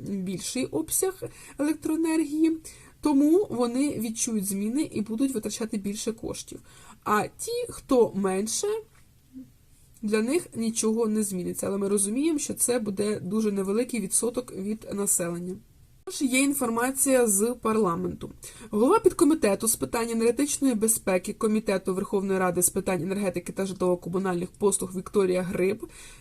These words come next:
зазначила, що вона чує різні цифри, і остаточне рішення буде залежати від енергетичного регулятора Н К Р К П. Але, вона каже, "Я чую, що, можливо, тариф на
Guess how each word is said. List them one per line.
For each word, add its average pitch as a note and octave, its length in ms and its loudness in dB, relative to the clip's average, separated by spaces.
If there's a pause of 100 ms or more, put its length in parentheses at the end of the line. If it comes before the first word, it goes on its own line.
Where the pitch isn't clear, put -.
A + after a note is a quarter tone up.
(280)
зазначила, F4 680 6
що C4 300 2
вона A#3+ 280 4
чує D4 480 6
різні F#3+ 580 -2
цифри, G#3+ 560 2 (440)
і E4 180 2 (1300)
остаточне B3 560 4
рішення E4+ 360 4
буде A3+ 260 4
залежати B3 520 2
від G#3 280 0 (280)
енергетичного G#3 880 2
регулятора A#3+ 680 0
Н G#3 140 -2
К B3+ 280 0 (180)
Р A3 140 0
К G#3+ 100 -2
П. - 240 -6 (600)
Але, A#3+ 420 8
вона G3+ 180 0
каже, G3 280 0
"Я G3+ 140 2
чую, D4+ 400 4
що, B3+ 240 0
можливо, G#3 500 2
тариф F#3 440 -2
на G3 320 0